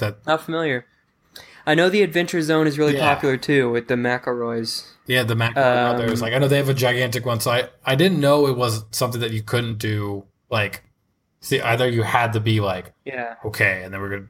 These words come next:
Speaker 2: Yeah, the Adventure Zone is a great recommendation for, like, a much less serious, uh, approach. Um,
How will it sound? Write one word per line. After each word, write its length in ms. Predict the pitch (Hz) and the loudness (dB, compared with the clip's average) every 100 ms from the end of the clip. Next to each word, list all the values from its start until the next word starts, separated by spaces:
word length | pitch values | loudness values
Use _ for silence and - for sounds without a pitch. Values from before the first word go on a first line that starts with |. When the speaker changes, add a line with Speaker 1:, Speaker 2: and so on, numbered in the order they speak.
| - | -4
Speaker 2:
Yeah, 340 | 147 156 135 | 2 4 4
the 160 | 120 139 | 2 -2
Adventure 440 | 139 147 185 208 165 | 0 0 0 0 2
Zone 320 | 156 147 143 | 2 2 2
is 140 | 123 | 0
a 80 | 127 | -2
great 400 | 117 131 135 139 | -2 0 2 4
recommendation 800 | 131 123 131 120 120 113 123 117 | 2 0 0 2 0 0 -4 -4
for, 260 | 131 120 | 0 2
like, 280 | 117 113 110 | 2 0 0
a 120 | 117 113 | 0 0
much 460 | 117 113 - - | 0 0 -2 -6
less 280 | 117 117 113 | 0 0 2
serious, 800 | - 127 117 117 113 110 - - - | 0 2 4 4 2 0 -4 -6 -8
uh, 260 | 135 113 117 | -4 -2 -2
approach. 680 | 120 - 120 107 107 - - _ _ _ _ | -4 -2 0 0 -2 -8 -14 _ _ _ _
Um, 640 | - 117 110 107 107 107 | 0 2 4 2 -2 -10